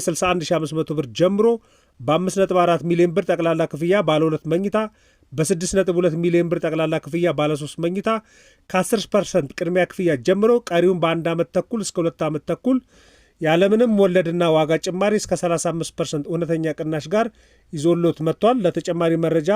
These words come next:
በዜሮ ዘጠኝ ሰባ ሁለት ሰባ አምስት ዜሮ ሦስት ሰባ አምስት ይደውሉ። እሺ ተመልካቾች እንዴት ናችሁ? አይኤምኤፍ የሁለት ሺህ ሃያ አምስት ዓመታዊ ሪፖርቱን አውጥቷል።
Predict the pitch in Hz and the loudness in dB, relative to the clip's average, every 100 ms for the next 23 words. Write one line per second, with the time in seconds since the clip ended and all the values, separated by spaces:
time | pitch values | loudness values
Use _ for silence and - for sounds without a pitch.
0 | 196 156 160 165 160 170 170 156 165 214 | 0 0 0 -2 -2 -4 -4 -2 0 -2
1 | - _ _ _ _ - 170 165 180 196 | -6 _ _ _ _ -2 0 0 0 0
2 | 160 156 151 170 - 156 151 196 277 - | 2 0 -2 -4 -2 -2 0 0 -2 -2
3 | 139 131 117 107 - _ _ _ _ _ | -4 -4 -6 -12 -20 _ _ _ _ _
4 | _ _ _ _ _ _ _ _ _ _ | _ _ _ _ _ _ _ _ _ _
5 | _ _ _ _ _ _ _ _ _ _ | _ _ _ _ _ _ _ _ _ _
6 | _ _ _ _ - 208 233 220 226 214 | _ _ _ _ 0 2 2 0 -2 0
7 | 214 208 214 - 202 220 220 202 - 285 | 0 0 -2 -4 -2 0 0 -2 -2 -8
8 | 320 _ _ _ _ _ - _ _ _ | -8 _ _ _ _ _ -20 _ _ _
9 | _ _ - 156 196 214 226 233 185 190 | _ _ -4 0 0 0 -2 0 0 0
10 | 208 - - 208 190 196 190 196 233 - | -2 -6 -6 -4 -2 -2 -2 -2 -4 -4
11 | - - - _ _ _ _ _ _ _ | -4 -8 -10 _ _ _ _ _ _ _
12 | _ - 160 202 208 202 202 214 196 277 | _ -10 -6 -2 -2 -2 -2 -6 -4 -2
13 | 240 190 160 | 0 0 -4